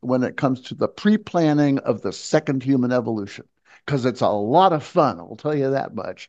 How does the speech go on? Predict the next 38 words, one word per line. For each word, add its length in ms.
It 180
is 200
a 160
lot 340
of 140
fun. 240
You 180
don't 420
have 460
anybody 760
sitting 580
there 260
talking 520
about 320
all 200
the 140
negative 540
stuff. 500
You've 240
got 260
people 300
sitting 340
there 160
saying, 300
"Oh, 440
I, 380
I've 300
got 240
an 100
idea, 600
and, 340
oh, 300
I 100
have 180
a 40
lot 260
of 100
hope. 480